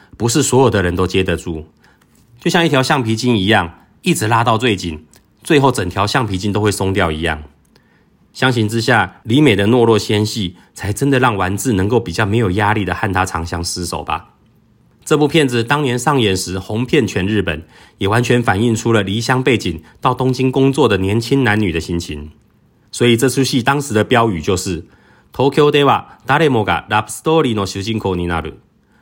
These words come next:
在东京，谁都可以成为爱情故事的主角。因为太受女性观众欢迎了，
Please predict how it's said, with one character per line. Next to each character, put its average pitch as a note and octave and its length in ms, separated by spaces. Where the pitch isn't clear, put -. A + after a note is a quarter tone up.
在 A#2+ 160
东 A2 160
京， A2+ 220
谁 A2+ 260
都 - 120
可 - 120
以 G2+ 80
成 G2 200
为 G2 100
爱 - 180
情 F2+ 220
故 G#2 120
事 F2 140
的 E2+ 80
主 D2+ 160
角。 - 260
因 D#3+ 120
为 D#3+ 80
太 E3+ 180
受 D#3 180
女 G2 140
性 A#2 180
观 A#2 160
众 A#2 160
欢 A2 160
迎 F#2 140
了， D#2+ 220